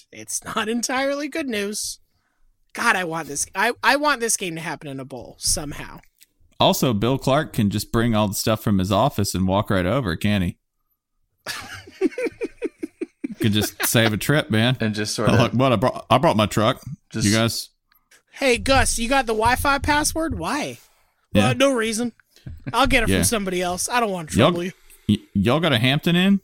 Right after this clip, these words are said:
Speaker 2: Those are real nice. I'll need one for a week or two.
Speaker 1: Please, please, College Football Universe, give us this game in some, in some way or shape or form.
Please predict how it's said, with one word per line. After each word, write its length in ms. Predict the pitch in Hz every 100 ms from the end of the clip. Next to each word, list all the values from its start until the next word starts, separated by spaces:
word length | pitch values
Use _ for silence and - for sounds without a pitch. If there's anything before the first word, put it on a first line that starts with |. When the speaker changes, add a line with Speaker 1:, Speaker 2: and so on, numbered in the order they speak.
| -
Speaker 2:
Those 220 | 117 117
are 60 |
real 160 | 107 104
nice. 380 | 95 90 87 - - -
I'll 140 | 131
need 120 | 135
one 200 | 110 101
for 120 | 101
a 80 | 92
week 220 | 92 95
or 40 | 90
two. 280 | - 90 - _ _ _ - - - _ _ _ _ _ _ _ _ _ _ _ _ - _ _ _ _ _ _ _ - - - - - - _ _ _ _ _ _ _ - _ -
Speaker 1:
Please, 640 | 269 285 240 156 - - -
please, 540 | 214 233 220 180 -
College 340 | - 196 196 185
Football 340 | 196 - 175
Universe, 580 | 151 139 123 120 - -
give 180 | - 262
us 160 | 165 -
this 160 | 151
game 320 | - 139 214 - _ _ _
in 120 | 170 180
some, 340 | 226 226 202
in 180 | 185 196
some 460 | 190 220 220 208 175
way 300 | 170 180 165
or 140 | 139
shape 360 | - 165 165 135
or 60 |
form. 460 | - 147 151 156